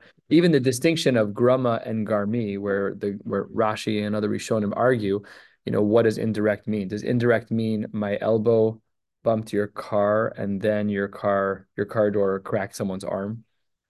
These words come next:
which is at least you're involved? Then there's grama, which is even more indirect.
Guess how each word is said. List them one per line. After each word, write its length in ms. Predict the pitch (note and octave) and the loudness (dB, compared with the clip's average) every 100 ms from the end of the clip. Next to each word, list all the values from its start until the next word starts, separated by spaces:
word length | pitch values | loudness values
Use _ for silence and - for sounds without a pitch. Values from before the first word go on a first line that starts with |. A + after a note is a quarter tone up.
| _ - | _ -6
which 180 | - - | -4 -2
is 120 | G2+ | -4
at 100 | A2+ | 0
least 220 | A#2+ - | 0 0
you're 100 | A2 | 0
involved? 480 | G#2 G#2 F#2+ A#2 - _ _ _ _ _ | 0 0 0 -4 -10 _ _ _ _ _
Then 140 | C3+ C#3 | 2 4
there's 180 | B2+ A#2 | 2 4
grama, 280 | C3+ B2+ | 2 4
which 140 | A#2 A#2 | 2 0
is 140 | A2+ | -2
even 180 | A2 G#2+ | -2 -2
more 560 | A2+ A#2+ B2 B2+ A#2+ A2 | 0 2 4 6 4 2
indirect. 680 | G#2 G2+ G2 F2+ - - | -2 -6 -6 -8 -12 -20